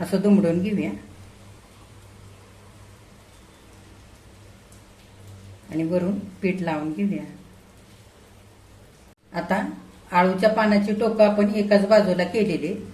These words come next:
त्या बाजूने गुंडाळून घ्यायची वडी ही. हे बघा, ह्या पद्धतीने, म्हणजे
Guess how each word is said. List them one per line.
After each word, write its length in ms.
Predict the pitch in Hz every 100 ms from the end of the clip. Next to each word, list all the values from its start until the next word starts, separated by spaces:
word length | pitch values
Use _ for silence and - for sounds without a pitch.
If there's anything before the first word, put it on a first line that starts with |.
| - - - -
त्या 100 | 196
बाजूने 400 | 202 202 233 180
गुंडाळून 800 | 202 - 202 208 185 180 185 190
घ्यायची 340 | 220 202 170
वडी 200 | 170 165
ही. 260 | 175 180 - - - - - - - - - - - - - - - - - - - - - - - - - - - - - - - - - - - - -
हे 100 | 165
बघा, 180 | 151 220
ह्या 200 | 233 196
पद्धतीने, 500 | 196 165 - 170 285
म्हणजे 320 | 233 -